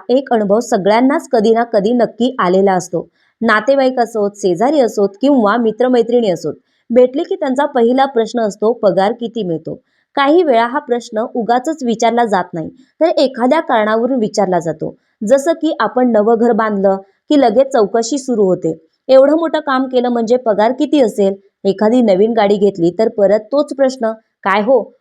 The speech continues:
पगार किती आहे?" कुणाला चांगली नोकरी लागली, ऑफिसमध्ये प्रमोशन झालं की पहिलाच प्रश्न, "आता पगार किती मिळतो?" असा असतो. म्हणजे आपण आयुष्यात काही प्रगती केली, काही नवीन केलं की लोक लगेच आपली कमाई मोजायला बसतात.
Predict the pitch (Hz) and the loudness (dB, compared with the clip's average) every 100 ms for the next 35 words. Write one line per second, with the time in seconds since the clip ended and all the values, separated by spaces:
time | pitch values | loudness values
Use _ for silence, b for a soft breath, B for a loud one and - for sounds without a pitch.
0 | _ 214 202 277 320 330 311 254 196 190 | _ 0 2 0 -2 -4 -4 -4 -6 -8
1 | - _ _ 285 320 359 359 302 294 285 | -14 _ _ -2 -2 -2 -6 -6 -4 -2
2 | 226 220 294 254 180 185 220 202 190 262 | -2 -4 -4 -4 -4 -6 -4 -6 -6 -8
3 | 254 208 220 226 220 226 269 339 311 226 | -8 -4 -4 -4 -6 -4 -4 -6 -6 -6
4 | 180 214 b b b 339 330 269 254 302 | -6 -6 b b b -8 -4 -2 -2 -2
5 | 330 254 220 - 156 - _ _ 262 339 | -4 -4 -8 -10 -14 -16 _ _ -4 -4
6 | 339 247 277 302 320 339 311 269 247 247 | -2 -2 -4 -4 -4 -4 -4 -2 -4 -4
7 | - _ 226 220 226 180 - - _ _ | -14 _ -8 -4 -4 -4 -10 -18 _ _
8 | 233 247 294 302 330 - 226 254 247 214 | -4 -2 0 -2 -4 -2 -2 -2 -4 -6
9 | 208 214 254 262 214 190 247 285 208 180 | -6 -6 -6 -4 -4 -2 -4 -4 -4 -4
10 | 208 226 277 262 202 277 302 254 175 185 | -2 -2 -2 -2 -2 -4 -4 -4 -4 -4
11 | 240 _ _ 330 285 311 302 233 262 302 | -8 _ _ -2 0 0 -2 -2 -2 -4
12 | - 262 247 262 233 202 220 269 202 180 | -6 -6 -10 -8 -6 -4 -4 -4 -4 -2
13 | 220 226 185 165 151 | -2 -2 -4 -6 -12